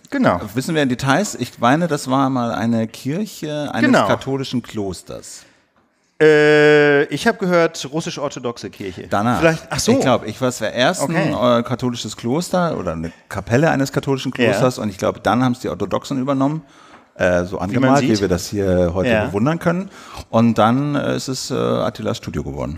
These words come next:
Speaker 1: Ganz genau. Jetzt müssen wir aber noch die eigentliche Begrüßung machen.
Speaker 2: Ist das so?
Speaker 1: Für die Sendung.
Speaker 2: Ach
Speaker 1: Die
Speaker 2: so.
Speaker 1: haben wir, so sagen wir Pre-Show.
Speaker 2: Ach, das war Pre-Show,
Speaker 1: Das
Speaker 2: okay.
Speaker 1: war Pre-Show, steht hier
Speaker 2: Gut,
Speaker 1: so.
Speaker 2: okay,
Speaker 1: Weiß
Speaker 2: in
Speaker 1: nicht.
Speaker 2: Ordnung.
Speaker 1: Haben wir so gesagt.
Speaker 2: Ähm,
Speaker 1: Okay,
Speaker 2: irgendwo,
Speaker 1: dann.
Speaker 2: warte mal, warte mal.
Speaker 1: Ja?
Speaker 2: Irgendwo
Speaker 1: Hast du?
Speaker 2: läuft ein Stream.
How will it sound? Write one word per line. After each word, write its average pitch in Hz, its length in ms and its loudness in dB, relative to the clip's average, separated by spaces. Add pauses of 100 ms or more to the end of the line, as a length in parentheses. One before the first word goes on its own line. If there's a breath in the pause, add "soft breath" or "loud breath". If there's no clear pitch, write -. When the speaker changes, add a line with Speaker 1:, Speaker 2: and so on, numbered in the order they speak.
(160)
Speaker 1:
Ganz 107 220 -6
genau. 107 200 -2
Jetzt 101 240 2
müssen 190 180 0
wir 185 60 0
aber 156 100 2
noch 147 120 0
die - 100 -2
eigentliche 127 360 2
Begrüßung 113 420 -4
machen. 101 300 -6 (140)
Speaker 2:
Ist - 200 -6
das 139 100 -4
so? 160 140 4
Speaker 1:
Für 139 80 2
die 113 80 2
Sendung. 113 340 -2 (100)
Speaker 2:
Ach 113 80 -4
Speaker 1:
Die 107 60 0
Speaker 2:
so. 110 80 4
Speaker 1:
haben 104 60 4
wir, 98 60 0
so 120 100 -6
sagen 117 160 4
wir 131 80 4
Pre-Show. 113 500 -6
Speaker 2:
Ach, 87 160 -6
das 104 220 -4
war 113 80 6
Pre-Show, - 300 -2
Speaker 1:
Das - 100 2
Speaker 2:
okay. - 160 2
Speaker 1:
war 139 60 4
Pre-Show, 233 200 -4
steht 202 220 -4
hier 113 180 2
Speaker 2:
Gut, 92 100 -4
Speaker 1:
so. 87 60 -8
Speaker 2:
okay, 110 320 2
Speaker 1:
Weiß 120 120 2
Speaker 2:
in 131 60 2
Speaker 1:
nicht. 139 80 2
Speaker 2:
Ordnung. 95 300 0
Speaker 1:
Haben 107 120 -4
wir 123 100 2
so 143 80 -4
gesagt. 139 320 -6
Speaker 2:
Ähm, 113 340 4
Speaker 1:
Okay, 175 280 4
Speaker 2:
irgendwo, 185 120 4
Speaker 1:
dann. 170 180 4
Speaker 2:
warte 208 140 4
mal, 95 180 -2
warte 139 140 6
mal. 123 60 6
Speaker 1:
Ja? 185 80 2
Speaker 2:
Irgendwo 170 260 0
Speaker 1:
Hast - 140 2
du? - 20 2
Speaker 2:
läuft 135 260 2
ein 131 60 0
Stream. 80 300 -6